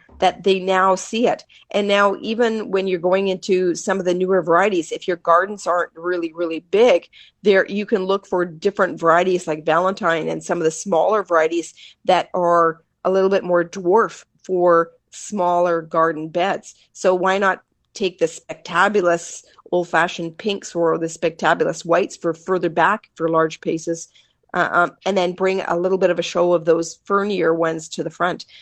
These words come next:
So I think you're gonna start to see a lot of the younger gardeners, uh, taking an interest in these plants too as well.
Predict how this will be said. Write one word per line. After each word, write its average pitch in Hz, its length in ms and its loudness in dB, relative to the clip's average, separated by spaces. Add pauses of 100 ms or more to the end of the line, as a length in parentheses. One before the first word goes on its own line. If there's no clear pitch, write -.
(100)
So 196 340 2
I 175 140 2
think 240 560 0 (400)
you're 190 160 2
gonna 190 160 2
start 185 260 0
to 180 80 -8
see 180 180 -4
a 175 80 2
lot 175 200 4
of 175 80 2
the 170 100 -2
younger 180 300 -2
gardeners, 156 640 -2 (480)
uh, 165 260 -2 (140)
taking 190 340 -2
an 165 100 0
interest 170 440 -4
in 156 100 -2
these 156 220 -4
plants 156 360 -6
too - 140 -8
as 156 160 -4
well. 143 280 -2